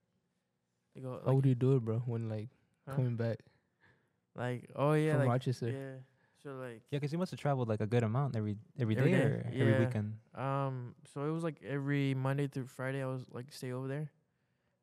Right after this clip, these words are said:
Speaker 1: On Mondays, I'll go there, like, in the morning. But before that, like, when I first started, I used to be there, like, I used to get there, like, on Sundays night.
Speaker 3: Oh, okay.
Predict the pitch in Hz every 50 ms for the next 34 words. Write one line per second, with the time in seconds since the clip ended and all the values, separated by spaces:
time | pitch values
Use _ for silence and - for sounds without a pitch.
0 | _ - - - 117 120 123 123 123 123 127 131 143 143 143 131 131 127 127 131
1 | 127 131 127 123 120 120 123 120 117 117 120 120 120 127 131 135 127 127 123 107
2 | 95 127 127 - - 131 135 131 131 131 135 127 95 - 85 87 82 - 113 117
3 | 123 123 - 113 127 - - 107 120 123 127 127 127 143 135 135 127 120 120 117
4 | _ - - 123 127 139 139 147 135 127 - 127 117 117 - 104 123 123 - -
5 | 127 127 131 127 123 127 127 131 120 127 135 131 - - _ _ _ _ _ _
6 | _ _ - 110 110 110 117 117 - 110